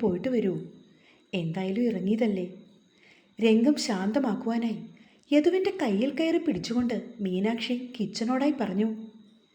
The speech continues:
മീനാക്ഷിയെ പിടിച്ചു മാറ്റിയിട്ട് യദു അമ്മയുടെ അടുത്തേക്ക് വന്നു. "എൻ്റെ ഭാര്യ കണ്ടെന്ന് കരുതി അമ്മയുടെ മകൾ,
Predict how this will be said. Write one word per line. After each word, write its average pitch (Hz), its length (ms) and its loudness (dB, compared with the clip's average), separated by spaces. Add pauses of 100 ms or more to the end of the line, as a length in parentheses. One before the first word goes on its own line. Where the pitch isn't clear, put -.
(420)
മീനാക്ഷിയെ 208 540 0
പിടിച്ചു 254 300 0
മാറ്റിയിട്ട് 269 420 2 (460)
യദു 392 260 8
അമ്മയുടെ 320 380 6
അടുത്തേക്ക് 277 400 2
വന്നു. 190 200 2 (2000)
"എൻ്റെ 349 480 6
ഭാര്യ 226 420 2
കണ്ടെന്ന് 214 380 2
കരുതി 208 300 2 (800)
അമ്മയുടെ 202 360 4 (100)
മകൾ, 196 260 2